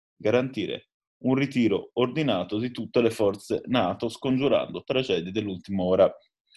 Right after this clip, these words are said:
La Stampa racconta la storia di Kahina Bahlul, prima donna imam di Francia, con radici in parte ebraiche, dalla nonna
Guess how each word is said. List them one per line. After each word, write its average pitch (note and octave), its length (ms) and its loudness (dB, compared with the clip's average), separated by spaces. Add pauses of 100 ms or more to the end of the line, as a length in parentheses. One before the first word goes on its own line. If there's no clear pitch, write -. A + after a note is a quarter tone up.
(360)
La - 240 0
Stampa D3 480 4
racconta A#2+ 380 4
la A2 140 6
storia A2+ 340 4
di A2 140 0
Kahina A#2+ 540 2
Bahlul, A#2 640 4
prima A2+ 240 -2
donna A2+ 260 0
imam G#2+ 280 -6
di E3+ 100 -8
Francia, F2+ 420 -2
con C3 120 0
radici A2 400 -2
in G#2+ 100 -10
parte F2+ 440 -4
ebraiche, G#2 680 -2
dalla F#2 220 -4
nonna D#2 340 -8